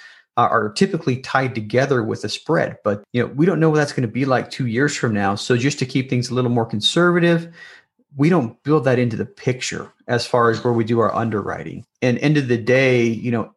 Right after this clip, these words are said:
if two to three years from now, we have an opportunity to refinance and rates are still low and we can return eighty percent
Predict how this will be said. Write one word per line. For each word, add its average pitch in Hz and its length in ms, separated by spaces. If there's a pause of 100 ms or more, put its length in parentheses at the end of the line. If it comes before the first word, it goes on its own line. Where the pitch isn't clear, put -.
(320)
if 147 260
two 151 200
to 123 60
three 127 240
years 123 300
from 127 140
now, 127 180
we 127 160
have 117 160
an 123 80
opportunity 120 580
to 127 140
refinance 127 640
and 107 100
rates 117 260
are 123 40
still 120 300
low 117 360 (360)
and 117 160
we 123 80
can 123 160
return 120 440
eighty 160 180
percent 160 500